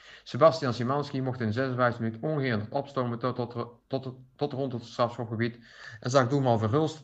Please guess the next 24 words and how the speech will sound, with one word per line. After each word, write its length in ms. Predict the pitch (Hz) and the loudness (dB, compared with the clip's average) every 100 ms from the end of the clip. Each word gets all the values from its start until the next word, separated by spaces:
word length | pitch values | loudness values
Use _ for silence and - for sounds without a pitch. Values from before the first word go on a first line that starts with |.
| - | -8
brundelen 500 | 110 131 127 127 - - _ _ _ _ _ | -2 0 0 -2 -4 -16 _ _ _ _ _
op 120 | - 110 | -8 -2
zijn 200 | 107 98 | -2 -2
schot. 340 | 95 95 - _ _ _ _ _ _ _ - - - 120 | -6 -8 -14 _ _ _ _ _ _ _ -20 -20 0 2
A 80 | |
Z 160 | 123 151 | 4 0
zocht 220 | 151 127 | 0 0
naar 120 | 127 | 2
de 80 | 117 | 2
gelijkmaker. 680 | 110 113 110 98 90 - - _ _ _ | 2 2 0 -4 -6 -10 -20 _ _ _
De 140 | 107 | 0
thuisploeg 360 | 127 139 135 127 | 4 4 2 -2
had 120 | 117 | 0
nog 100 | 104 | 0
ruim 260 | 107 127 120 | 2 2 2
een 80 | |
half 240 | 104 131 120 | 2 0 0
uur 100 | 113 | -2
de 60 | |
tijd 260 | 107 117 127 | 0 0 0
voor 120 | 110 | 0
minstens 300 | 113 113 107 | -2 -2 -2
een 60 | 101 | 0
gelijkmaker, 600 | 110 127 127 117 117 | 2 2 0 -2 -2